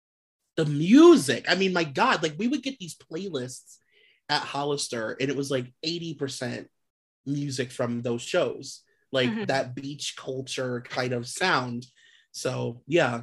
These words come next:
Speaker 1: it's, it's, like, wild to think about. Just, like, I don't know, I guess it would be comparable to, like, the way Euphoria had sort of seeped into, like, everything now. It was like
Speaker 2: Yeah.
Speaker 1: that.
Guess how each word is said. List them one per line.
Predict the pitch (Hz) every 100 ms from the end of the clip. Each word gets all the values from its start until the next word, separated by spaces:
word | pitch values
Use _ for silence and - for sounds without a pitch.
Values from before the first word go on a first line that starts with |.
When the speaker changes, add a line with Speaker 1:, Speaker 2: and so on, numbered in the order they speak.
| 123
Speaker 1:
it's, | 143 - - - _ _ _ _ _ _ _ _ 143
it's, | 147 -
like, | 175 127 _
wild | 147 160 127 117
to | -
think | 131 135
about. | 131 123 117 110 _ _ _ _ _
Just, | - 160 -
like, | 143 131 - -
I | 285
don't | 277
know, |
I | 240
guess | 254 247
it |
would | 285
be | 269
comparable | 269 233 214 208 196
to, | 185 180
like, | 170 160
the | 160
way | 156
Euphoria | 151 - 143 139 127 104 107 - _ _ _ _ _ _ _ _ _ _ _ _ -
had | 160 135
sort | - 143
of | 139
seeped | - 156 131
into, | 135 135
like, | 127 120 120
everything | 139 135 127 120 123 117 117 120
now. | 123 123 135 165 _ _ _ _ _
It | 269
was | 330 403
like |
Speaker 2:
Yeah. | 285 220
Speaker 1:
that. | 202 190 -